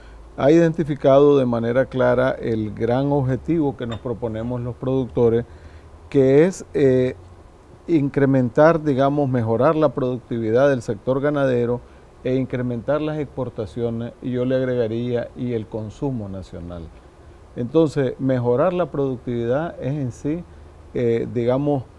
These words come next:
el, la preocupación principal, el objetivo principal que tenemos los productores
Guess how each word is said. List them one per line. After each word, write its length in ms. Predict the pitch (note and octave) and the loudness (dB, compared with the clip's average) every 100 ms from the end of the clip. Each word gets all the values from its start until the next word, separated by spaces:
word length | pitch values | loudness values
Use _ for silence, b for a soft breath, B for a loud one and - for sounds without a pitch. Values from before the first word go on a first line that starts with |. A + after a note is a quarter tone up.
| b b - - | b b -20 -20
el, 560 | - C3 B2 A#2+ A#2+ A#2+ | -10 -6 -4 -4 -6 -8
la 320 | D#3 C#3 C#3+ - | -2 2 2 2
preocupación 680 | C#3 B2+ A2+ A#2+ - E3+ | 0 0 -4 -4 -2 -4
principal, 640 | D3+ D3 B2+ B2+ - C#3+ C3+ | -4 -6 -4 -6 -2 0 0
el 140 | A#2+ | -2
objetivo 480 | A2+ A2+ - D3+ C#3 | -4 -6 -4 -4 -2
principal 580 | C#3 A#2+ A#2 A#2 D3 C#3 | -4 -8 -8 -4 -4 -4
que 80 | |
tenemos 420 | A2+ A2+ A2+ B2+ B2+ | -8 -8 -6 -6 -6
los 140 | A#2 | -6
productores 640 | B2 A2+ A#2 - C3 D#3+ | -6 -6 -6 -4 -2 -2